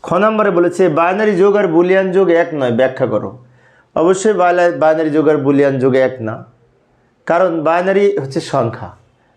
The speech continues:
আর বুলিয়ান কিন্তু সংখ্যা না। বুলিয়ানটা হচ্ছে লজিক লেভেল, শূন্য এবং এক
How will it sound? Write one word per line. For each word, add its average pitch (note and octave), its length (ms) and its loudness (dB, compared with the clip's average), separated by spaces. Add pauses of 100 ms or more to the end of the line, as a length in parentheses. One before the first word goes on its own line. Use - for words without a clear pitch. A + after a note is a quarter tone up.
(160)
আর B2+ 160 -2 (300)
বুলিয়ান F3 560 0
কিন্তু F3 280 -2
সংখ্যা B2 380 -4
না। F2 220 -12 (520)
বুলিয়ানটা F#3 420 2
হচ্ছে G3 160 -2
লজিক E3 360 2
লেভেল, A#2 340 2
শূন্য D#3 400 0
এবং D3 260 0
এক C#3+ 400 -4